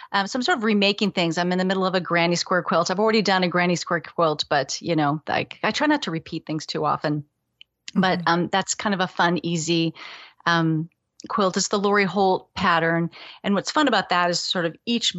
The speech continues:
Speaker 1: block can be its own little work of art in terms of your contrast and your color placement. And that granny
Speaker 2: Mm-hmm.
Speaker 1: square style block, and hers is a great granny square, so it actually has one more layer of, of squares. So it's,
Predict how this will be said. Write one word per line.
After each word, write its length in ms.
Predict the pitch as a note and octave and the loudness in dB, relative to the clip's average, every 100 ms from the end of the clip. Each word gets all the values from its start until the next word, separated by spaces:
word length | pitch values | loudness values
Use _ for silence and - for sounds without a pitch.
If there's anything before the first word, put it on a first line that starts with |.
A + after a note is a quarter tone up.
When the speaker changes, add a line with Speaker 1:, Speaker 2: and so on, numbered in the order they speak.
| D#3+ | -4
Speaker 1:
block 540 | F#3+ F#3+ F#3 F#3 F#3 - | 0 4 4 4 0 -10
can 140 | - F3+ | -4 0
be 100 | F3 | 0
its 140 | E3+ | 0
own 240 | - F3 F3+ | 0 2 2
little 340 | F3 E3+ E3 | 2 0 0
work 220 | G3 G3+ | 2 2
of 100 | F#3 - | 0 2
art 300 | F3 F3+ - | 4 4 0
in 60 | - | -4
terms 320 | F#3+ F3+ E3 | 0 -2 0
of 160 | F#3 E3+ | -2 0
your 120 | F#3 | -2
contrast 680 | - G#3 G3+ - F3+ F3 G3+ | 0 2 2 2 0 0 -2
and 100 | G3 | -2
your 100 | F#3 | -2
color 300 | - F3 F3+ | 0 0 0
placement. 500 | - F3+ - F#3+ F#3+ | 0 -2 0 -2 2
And 80 | |
that 220 | A#3+ C4+ - - - - _ | 2 2 -2 -20 -20 -20 _
granny 320 | - A3 A#3 A#3 | -4 0 0 -2
Speaker 2:
Mm-hmm. 20 | |
Speaker 1:
square 300 | - G3 F#3 | 0 0 2
style 320 | - F3+ E3 | 2 2 2
block, 220 | E3 D#3 | 2 2
and 80 | F#3 | 2
hers 140 | A#3 B3 | 0 0
is 140 | G#3+ | 0
a 40 | |
great 300 | E3+ G#3+ A3 | 0 2 2
granny 300 | F#3+ F#3 E3+ | 2 0 0
square, 280 | D#3+ - E3 | -2 -2 -2
so 140 | E3 E3+ | 0 0
it 80 | |
actually 240 | E3+ E3+ F3 | 0 -2 -4
has 160 | E3 E3 | -6 -6
one 380 | F3+ F#3+ F#3+ | 0 2 2
more 560 | F#3 F3+ E3+ D#3+ D#3 - _ _ - - _ E3+ | 2 4 4 4 2 -4 _ _ -20 -20 _ -2
layer 520 | F#3 F3+ E3+ C3+ B2+ | 2 4 4 4 2
of, 300 | C#3+ C#3 - | 0 -4 -6
of 160 | D#3 C#3+ | -4 -2
squares. 500 | - - C#3+ A#2 - | -4 0 2 2 2
So 100 | - | 0
it's, 120 | D3 | -2